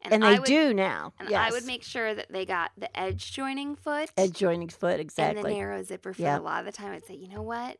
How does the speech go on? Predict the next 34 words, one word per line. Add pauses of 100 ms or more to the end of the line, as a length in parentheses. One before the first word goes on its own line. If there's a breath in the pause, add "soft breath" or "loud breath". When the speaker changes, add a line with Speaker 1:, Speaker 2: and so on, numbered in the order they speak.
Speaker 1:
This
is
just (120)
really
gonna
be
helpful
to
you."
Speaker 2:
Yeah. (300 loud breath)
Speaker 1:
You
know,
and
so
those,
you
know,
"Do
I
need
any
feet?"
Or, (140)
you
know
what? (180)
One
time
someone
came
in
and
they
said,